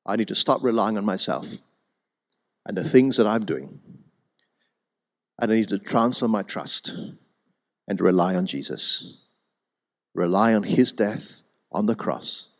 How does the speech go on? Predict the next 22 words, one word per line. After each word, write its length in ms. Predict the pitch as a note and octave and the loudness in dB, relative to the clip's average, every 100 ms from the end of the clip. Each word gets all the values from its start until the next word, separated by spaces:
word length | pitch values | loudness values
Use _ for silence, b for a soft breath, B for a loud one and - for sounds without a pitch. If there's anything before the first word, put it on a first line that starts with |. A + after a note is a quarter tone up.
| _ _ _ _ - | _ _ _ _ -6
to 80 | D2+ | -4
save 420 | - F#2 E2+ - | -2 -2 -4 -10
me 300 | C2 - - _ _ _ _ _ _ _ _ _ _ _ _ _ _ _ _ _ _ _ _ | -12 -14 -18 _ _ _ _ _ _ _ _ _ _ _ _ _ _ _ _ _ _ _ _
from 180 | - E2 | -6 -2
what 140 | F2 E2+ | -2 0
I 160 | A#2 | -2
can 200 | C3 C3+ | 0 0
do 400 | A2 F#2 C3+ C#3+ - _ _ _ _ _ _ _ _ | 2 0 0 -6 -16 _ _ _ _ _ _ _ _
to 80 | - | 0
what 180 | F2 D#2 | 0 -2
Christ 360 | - D2+ D#2 C#2 | -8 -8 -8 -10
has 120 | - | -10
done. 520 | C2+ A#1+ - - - _ _ _ _ _ _ _ _ _ _ _ _ _ _ _ _ _ | -14 -14 -18 -20 -20 _ _ _ _ _ _ _ _ _ _ _ _ _ _ _ _ _
And 120 | A#2 | 0
unlike 380 | A#2+ C#3+ D#3+ F3+ | 2 6 6 6
the 100 | F#3 | 4
Galatians, 580 | D3+ C3+ C3+ - D#3+ D#3 | 8 10 8 8 4 4
I 100 | B2+ | 4
need 120 | C3+ | 4
to 80 | B2 | 4
stay 280 | - A#2+ G#2+ | 6 6 6
here. 200 | F2+ | 0